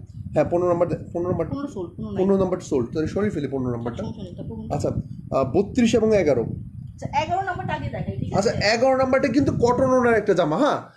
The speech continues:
Speaker 1: আপুরা একটু লাইভটাকে share করে দেন। এগারো number জামাটা হচ্ছে গিয়ে cotton ওনার একটা জামা, খুবই সুন্দর একটা blue কালারের মধ্যে পাবেন, হান্ড্রেড পার্সেন্ট cotton। জামার fabric materials হচ্ছে গিয়ে pure সুতির loan, মানে hundred percent cotton loan and all over digital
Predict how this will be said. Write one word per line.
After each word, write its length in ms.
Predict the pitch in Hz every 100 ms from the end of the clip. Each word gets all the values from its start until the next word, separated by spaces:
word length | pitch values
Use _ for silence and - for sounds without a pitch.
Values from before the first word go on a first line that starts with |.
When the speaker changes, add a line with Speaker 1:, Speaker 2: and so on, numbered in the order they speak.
| _ -
Speaker 1:
আপুরা 300 | 170 208 254
একটু 240 | 262 262
লাইভটাকে 400 | 254 220 220 226
share 260 | 240 233 208
করে 140 | 190
দেন। 120 | 156 151
এগারো 260 | 185 214
number 220 | 220 226
জামাটা 280 | 226 226 233
হচ্ছে 180 | 233 240
গিয়ে 200 | 233 311 - - _
cotton 340 | 185 190 226 247
ওনার 240 | 240 233
একটা 240 | 214 - 190
জামা, 300 | 170 175 330 - _ _ _
খুবই 340 | 165 170 269
সুন্দর 420 | 262 269 254 247
একটা 200 | 226 220
blue 320 | 233 151 220 277
কালারের 300 | 254 220 196
মধ্যে 240 | 180 160
পাবেন, 280 | 147 170 320
হান্ড্রেড 420 | 202 202 208 214
পার্সেন্ট 340 | 226 220 233 214
cotton। 280 | 190 190 156
জামার 260 | 165 208
fabric 360 | 202 190 202 220
materials 340 | 214 214 208
হচ্ছে 180 | 226 233
গিয়ে 180 | 202 269 - - - - _
pure 420 | 226 269 285 285
সুতির 380 | 254 262 208 254
loan, 240 | 185 160 135
মানে 280 | 156 247
hundred 680 | 247 - 208 233 254 214 -
percent 420 | 240 233 277 262 -
cotton 460 | 196 202 254 208
loan 380 | 160 220 330 320 - - -
and 200 | 165 190 170
all 560 | - 220 247 208 196
over 280 | 208 240 190
digital 340 | 196 185 196